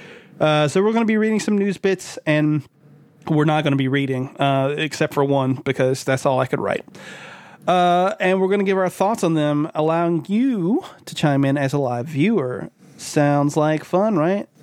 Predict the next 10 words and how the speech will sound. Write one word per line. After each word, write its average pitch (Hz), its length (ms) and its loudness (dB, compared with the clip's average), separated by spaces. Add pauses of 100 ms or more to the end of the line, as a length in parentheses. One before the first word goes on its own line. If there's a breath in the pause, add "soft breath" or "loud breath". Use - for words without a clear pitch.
(260)
Well, 156 500 0 (160)
that 160 400 0
it 175 160 0
will 170 280 0
be. 156 600 0 (680 loud breath)
So - 180 -2
let's 151 340 0
jump 147 440 -2 (120)
right 131 320 2
in. 135 500 0